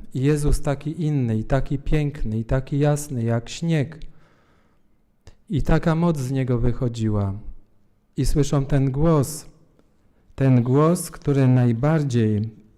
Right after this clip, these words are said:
ich przeraził, a jednocześnie pociągał ku sobie.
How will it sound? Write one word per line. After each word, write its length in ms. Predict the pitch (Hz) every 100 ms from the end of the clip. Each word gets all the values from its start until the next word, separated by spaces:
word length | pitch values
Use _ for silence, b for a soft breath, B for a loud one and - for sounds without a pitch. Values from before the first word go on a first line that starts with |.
| _ _ _
ich 260 | 139 123 -
przeraził, 920 | - - 123 120 139 143 165 185 185 185
a 120 | 131
jednocześnie 920 | 123 120 123 120 135 131 - 123 123 120 - b b b -
pociągał 640 | 127 123 147 147 127 110
ku 180 | 110 123
sobie. 540 | 110 120 107 107 95